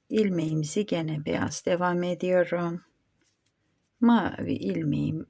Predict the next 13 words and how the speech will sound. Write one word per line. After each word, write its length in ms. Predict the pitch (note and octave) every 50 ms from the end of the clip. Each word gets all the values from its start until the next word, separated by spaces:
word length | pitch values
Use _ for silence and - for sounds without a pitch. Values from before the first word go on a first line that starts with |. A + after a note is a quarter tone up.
| - - _
pardon, 340 | - E3 C3+ - - D3 D#3+
yeşil 400 | F#3+ G3+ G3 - - - C#3+ -
ilmeğim 540 | C#3 D#3 D#3+ C#3 C3+ D3 D3 C#3+ C#3 D#3+
yeşil. 460 | G#3 A#3 A3+ - C#4 - - - - - - - _ _ _ _ _ _ _ _ _ _ _ _ _ _ _ _ _
Bir, 580 | - D#3+ D3 C#3 C3+ C3+ C#3+ F3+ - - - - _ _ _ _ _ _ _ _ _ _ _ _ _ _ _ _ _ _ _ _ _ _ _ _ _ _ _ _ _ _ _ _ _ _ _ _ _ _ -
iki, 800 | F3 F3 E3+ - - - - D#3+ D#3+ E3 D#3+ E3 E3+ F#3+ G3+ - _ _ _ _ _ _ _ _ _ _ _ _ _ _ _ _ _ _ _ _ _ _ _ _ _ _ -
ilmeğimi 440 | F3 D#3 D3 D3+ D#3 D#3 D#3 D#3 -
düzelteyim. 840 | - - - - - - - D3+ - - - D3+ D3+ F#3 F#3+ G3 - _ _ _ _ _ _ _ _ _ _ _ _ _ _ _ _ _ _ _ _
İki, 580 | F3 D#3 - - - E3 D#3+ D#3 D3 C#3+ C#3 - _ _ _ _ _ _ _ _ _ _ _ _ _ _ -
üç, 520 | - G#3+ A3 A3 A3+ A3+ - - - - - _ _ - _ _ _ _ _ _ _ _ - _ _ - _ -
dört 260 | B3+ B3+ B3+ C4 -
ilmek 480 | - D#3+ D#3+ D#3 D#3 G3+ A3+ A3 - -
beyaz 380 | D3+ C3+ C3+ C3 C3+ - -